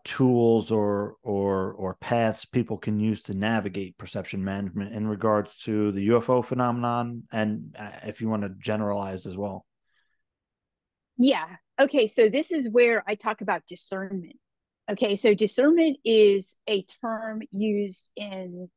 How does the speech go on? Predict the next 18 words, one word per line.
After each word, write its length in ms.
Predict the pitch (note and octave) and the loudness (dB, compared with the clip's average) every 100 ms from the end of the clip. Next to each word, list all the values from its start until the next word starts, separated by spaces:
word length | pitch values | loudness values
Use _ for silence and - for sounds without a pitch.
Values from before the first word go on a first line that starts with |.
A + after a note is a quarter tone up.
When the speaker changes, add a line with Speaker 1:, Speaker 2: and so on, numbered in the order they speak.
| - | -2
Speaker 2:
the 100 | F#3 | -2
Christian, 720 | - A#3+ - - A#3 G#3 F3+ _ - | 0 -2 -2 -2 0 0 -4 _ -6
Catholic 360 | G3 - G#3 G#3 | -4 0 0 4
religion, 420 | G3 G3 G3 F#3 | 4 6 4 0
Orthodox 580 | - G3 F#3+ F#3 F3+ - | 0 0 2 0 0 -2
use 220 | G3 F3 | -4 0
it. 240 | F#3 F3+ - _ _ _ _ - | 2 2 -2 _ _ _ _ -4
And 140 | A#3 | 0
it's 140 | C4 - | 0 0
this, 220 | C#4 - - | -6 -8 -10
this 200 | G3+ B3+ | -2 0
idea 840 | B3 C#4+ A#3+ F#3+ A#3 B3+ F#3+ E3+ F3 _ _ _ - | 2 0 -2 -4 -2 0 0 -4 -8 _ _ _ -6
that 340 | G3 G3+ - - F#3+ F3+ | 0 2 0 -10 -16 -12
you 320 | F#3+ B3+ C#4+ - - | 0 2 2 -2 -6
actually 560 | A#3+ - - A3+ G#3+ D#3+ | -6 -6 -18 -10 -10 -8
do 220 | G#3+ G#3 | -8 -8
have 180 | G3+ F#3+ | -4 -6
a 80 | F#3 | -6